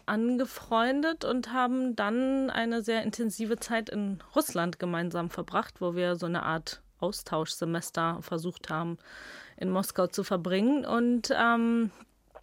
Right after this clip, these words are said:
das ist jetzt auch einige Jahre her, also seit, oh mein Gott, zweitausenddrei kennen wir uns und haben auch vieles vom Leben gegenseitig miteinander geteilt und, ähm,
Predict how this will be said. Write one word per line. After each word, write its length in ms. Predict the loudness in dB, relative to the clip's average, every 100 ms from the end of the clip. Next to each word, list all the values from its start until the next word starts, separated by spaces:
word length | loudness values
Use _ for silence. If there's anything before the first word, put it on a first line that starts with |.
| -20 -4
das 240 | -4 -2
ist 140 | -2 0
jetzt 180 | 0 0
auch 180 | 0
einige 380 | 0 0 0 0
Jahre 320 | 2 2 0
her, 240 | -2 -2 0
also 260 | 0 0
seit, 460 | 2 2 0 -4 -8 -12 _ -20 -18 -18 -18 -12 -2
oh 80 | 2
mein 200 | 2 2
Gott, 240 | 2 0
zweitausenddrei 840 | 0 0 2 0 0 0 2 2
kennen 340 | 2 0 -2 -2
wir 140 | -2
uns 340 | 0 -2 -2 -4
und 560 | -2 0 -2 -4 -8 -2
haben 400 | 0 0 -2 -4
auch 240 | -4 -6 -8 -12 -18 -18 -14 -12 -12 -14 -14
vieles 440 | -2 0 2 0
vom 520 | -2 0 0 0 -2 -8 -18 -16 -16 -10
Leben 720 | -4 0 2 2 2 0 -2 -8 _ _
gegenseitig 960 | 2 4 4 4 4 4 2 0 -2 -2
miteinander 920 | -2 0 0 2 2 2 2 0 -6 -12 -8
geteilt 640 | -6 0 2 2 0 -4
und, 440 | -4 -2 -2 -4 -4
ähm, 440 | -2 0 0 0